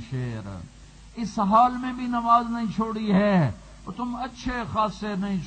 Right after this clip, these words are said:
پڑھتے ہو، تاش کھیلتے نماز چھوڑ رہے ہیں۔ ڈرامہ دیکھتے نماز چھوڑ رہے ہیں، گانے سنتے نماز چھوڑ رہے ہیں، روٹی کھاتے نماز چھوڑ رہے ہیں۔ ان سپاہیوں کو تھانے دار بلائے،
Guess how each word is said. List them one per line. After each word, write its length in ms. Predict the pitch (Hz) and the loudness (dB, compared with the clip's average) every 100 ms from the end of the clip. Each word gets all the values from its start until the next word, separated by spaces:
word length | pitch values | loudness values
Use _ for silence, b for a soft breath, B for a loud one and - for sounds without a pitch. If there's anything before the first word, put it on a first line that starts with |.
| 147 | -6
پڑھتے 400 | 190 170 185 170 | -6 -6 -4 -2
ہو، 320 | 165 165 143 - - - | 0 0 -2 -6 -20 -6
تاش 340 | 196 208 208 - | 2 2 2 -2
کھیلتے 400 | 190 190 175 180 | -2 0 -2 -4
نماز 360 | 165 160 156 139 - | -2 0 0 -2 -6
چھوڑ 160 | 139 120 | -6 -4
رہے 140 | 120 113 | -4 -4
ہیں۔ 280 | 110 101 95 - - - | -4 -6 -8 -12 -20 -10
ڈرامہ 400 | 143 185 220 226 202 | -2 0 2 2 0
دیکھتے 360 | 208 175 - 202 | -2 -4 -4 -2
نماز 360 | 185 190 180 147 | 0 2 2 0
چھوڑ 260 | - 180 165 | -4 -4 -2
رہے 180 | 160 151 | -2 2
ہیں، 200 | 139 123 - - 127 | 2 0 -8 -16 -4
گانے 340 | 190 233 247 226 | -2 0 -2 -4
سنتے 360 | 226 226 208 226 | -4 -6 -6 -2
نماز 380 | 208 202 214 196 - | 0 2 2 0 -2
چھوڑ 240 | 208 208 | -4 -2
رہے 140 | 208 | -6
ہیں، 440 | 208 208 196 165 110 - - - 156 | -4 -2 0 0 -2 -6 -20 -14 -6
روٹی 380 | 233 240 254 190 | -4 -2 -4 2
کھاتے 340 | 220 226 226 | 2 2 -2
نماز 360 | 220 214 220 220 175 | -4 0 2 0 -2
چھوڑ 220 | 220 226 | -4 -2
رہے 100 | 226 | -2
ہیں۔ 500 | 226 220 214 185 123 - - - - - - - - - - - - - | -2 -2 2 4 2 0 -14 -20 -20 -20 -20 -20 -20 -20 -20 -20 -20 -10
ان 140 | 170 175 - | -6 -4 -4
سپاہیوں 480 | 185 214 226 220 | -4 -4 -2 -4
کو 160 | 190 208 | -4 -4
تھانے 360 | 147 220 226 220 | -2 -2 0 2
دار 220 | 214 208 | 2 2
بلائے، 560 | 196 196 196 208 180 | 0 2 4 4 2